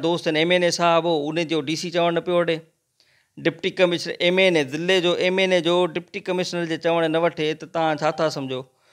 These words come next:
ته ايم اين اي صاحب کي به ان ڳالهه جي تڪليف ٿي هوندي، ڪو مسئلو ٿيو هوندو، اهي به شيون تمام گهڻيون هنن تي جنهن مهل ڊسڪس ڪنداسين.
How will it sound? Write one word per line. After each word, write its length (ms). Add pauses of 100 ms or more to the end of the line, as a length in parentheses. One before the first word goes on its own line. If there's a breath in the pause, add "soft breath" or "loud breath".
(200 soft breath)
ته 140
ايم 100
اين 100
اي 80
صاحب 380
کي 100
به 100
ان 180
ڳالهه 180
جي 140
تڪليف 420
ٿي 100
هوندي، 240 (120)
ڪو 80
مسئلو 300 (100)
ٿيو 100
هوندو، 260
اهي 200
به 160
شيون 180
تمام 300
گهڻيون 280
هنن 160
تي 80
جنهن 160
مهل 140
ڊسڪس 260
ڪنداسين. 400